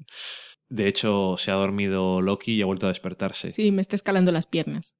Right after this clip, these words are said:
Speaker 1: Sí, a mí ya me ha escalado las piernas, el cuello, los brazos. Es muy divertido. Y bueno, yo creo que con eso hemos hablado bastante bien del episodio.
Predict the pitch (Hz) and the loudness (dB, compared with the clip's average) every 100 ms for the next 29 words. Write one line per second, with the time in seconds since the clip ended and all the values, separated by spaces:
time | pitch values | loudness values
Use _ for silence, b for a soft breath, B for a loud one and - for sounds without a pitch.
0 | - - 117 110 95 104 104 98 98 95 | -12 -2 0 0 -2 0 2 2 0 -2
1 | 95 - 92 90 90 87 87 87 85 85 | -4 -2 0 0 0 -2 -4 -8 -10 -14
2 | - 95 - 101 101 101 101 90 87 98 | -10 -10 -4 0 0 0 -4 -6 -6 -4
3 | 95 101 90 90 92 98 110 110 123 - | -2 -2 -4 -6 -4 -4 -4 -6 -8 -18
4 | _ - 139 110 87 - - _ _ - | _ -6 0 2 0 -8 -20 _ _ -4
5 | 120 104 113 98 95 98 98 98 101 - | 0 2 2 2 0 -2 -2 0 0 0
6 | 110 104 104 101 98 95 90 - _ - | 2 2 4 2 2 0 -4 -8 _ -8
7 | 113 101 98 101 98 95 95 92 92 90 | -6 -4 -4 -2 0 0 0 0 0 -2
8 | 95 90 92 95 92 92 90 90 90 90 | -6 -6 -2 -2 -2 -2 -2 -2 -4 -4
9 | - 104 120 156 220 | -4 -2 0 -2 -4